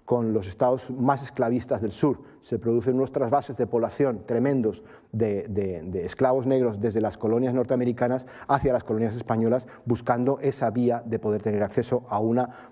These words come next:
vida, no sé si mejor, pero desde luego por lo menos tener la, la posibilidad de poder tener una garantía de ser libre si se cumplían una serie de circunstancias. Seguimos con las consecuencias.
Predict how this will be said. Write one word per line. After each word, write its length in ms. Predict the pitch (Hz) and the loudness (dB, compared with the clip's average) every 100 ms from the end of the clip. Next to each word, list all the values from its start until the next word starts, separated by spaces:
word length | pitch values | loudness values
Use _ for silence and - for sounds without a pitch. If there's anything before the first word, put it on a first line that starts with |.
| - | -2
vida, 500 | 110 127 143 - - - - - _ _ _ _ _ _ - | 2 4 2 0 -18 -18 -20 -20 _ _ _ _ _ _ -14
no 300 | 113 123 135 | -4 0 0
sé 100 | 196 | 2
si 140 | 190 | 4
mejor, 500 | 135 - 123 - - - - | 4 4 2 2 -4 -16 -2
pero 360 | 113 104 104 | 0 0 -2
desde 160 | 107 107 | -2 2
luego 180 | 113 127 | 2 4
por 140 | 123 | 2
lo 40 | |
menos 320 | 110 127 139 - | 2 0 -2 -4
tener 280 | 117 110 | 0 2
la, 180 | 131 131 | 2 2
la 180 | 123 120 | 2 0
posibilidad 640 | 139 - 117 113 117 139 - - - | 0 0 0 2 4 2 0 -12 -2
de 140 | 117 | -2
poder 260 | 110 110 120 | 2 0 0
tener 320 | 123 123 127 - | 0 0 0 -4
una 260 | - 120 127 | -4 0 2
garantía 520 | 123 113 107 123 127 | 2 0 0 2 2
de 80 | 117 | 2
ser 160 | - 120 | 0 0
libre 300 | 123 127 135 | 2 2 2
si 160 | - 104 | -2 -6
se 100 | 110 | -4
cumplían 300 | 98 113 110 | -2 0 0
una 80 | |
serie 200 | 104 101 | -2 -4
de 40 | 90 | -6
circunstancias. 640 | 87 80 - - - - _ _ _ - _ _ _ _ _ - - - - - - - _ _ _ _ _ _ _ _ _ _ _ _ _ _ _ _ _ _ _ - _ - - _ _ - - - | -8 -12 -14 -16 -16 -20 _ _ _ -20 _ _ _ _ _ -20 -20 -20 -20 -20 -20 -20 _ _ _ _ _ _ _ _ _ _ _ _ _ _ _ _ _ _ _ -20 _ -20 -20 _ _ -20 -20 -20
Seguimos 360 | - 143 143 160 | -2 2 2 2
con 80 | 160 | 0
las 120 | 139 | 2
consecuencias. 560 | 131 - 127 110 - | -2 0 -2 -2 -10